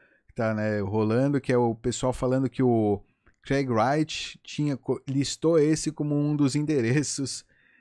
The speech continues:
dele na, no Trush lá, no, no caso que ele tá tendo aí com a, com, com, contra o Clayman, né, lá na, na Flórida, como que isso fosse um dos endereços de posse dele, como Satoshi, que ele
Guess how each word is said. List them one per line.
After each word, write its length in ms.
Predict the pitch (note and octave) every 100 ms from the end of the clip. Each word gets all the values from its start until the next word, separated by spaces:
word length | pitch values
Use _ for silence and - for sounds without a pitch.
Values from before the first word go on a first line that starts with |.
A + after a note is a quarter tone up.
| _
dele 640 | A2 G#2+ A#2+ C3+ C3+ C3
na, 600 | A#2+ A#2 A2+ A2 G#2+ G#2+ G#2 -
no 300 | A#2 A2+ A2
Trush 540 | - A#2+ C3 C#3 - G#2+
lá, 320 | G2+ A#2 A2
no, 460 | G2+ G2 G2 G2 G2 A2 G#2 A2 - A#2
no 180 | A#2
caso 500 | A2+ - A2 B2+ A2
que 120 | G#2 A2
ele 120 | G#2+
tá 180 | A#2 A2
tendo 400 | - A2+ A2+ G#2
aí 160 | A2+
com 240 | A2 A#2 A2
a, 340 | G#2+ G2+ G2 - _ _ _ _ _
com, 260 | A#2+ A2 G#2+
com, 460 | A#2+ A2+ A2 G#2+ G#2+
contra 260 | A#2 A#2
o 60 | A2+
Clayman, 560 | - B2+ C#3+ A#2 F#2+
né, 240 | G2 C3 C3+
lá 200 | A2 A#2
na, 300 | A2+ G#2+ G#2+
na 140 | A2
Flórida, 640 | A2 A#2 A2+ C3+ B2 G#2 G2
como 220 | - A#2
que 140 | - C#3
isso 180 | -
fosse 400 | - C#3+ C#3+ -
um 120 | C#3+ C#3+
dos 340 | C#3 A#2+ - _ - -
endereços 680 | C#3+ A#2+ B2+ C3 D3 B2+ A2
de 200 | G#2 A#2+
posse 560 | - A#2+ C#3 C3+ A#2+
dele, 320 | G#2 A2 C3
como 240 | G#2 A#2 A2+
Satoshi, 800 | - B2 - A#2 D#3+ D#3+ - C3
que 140 | -
ele 380 | B2 B2+ B2 G#2+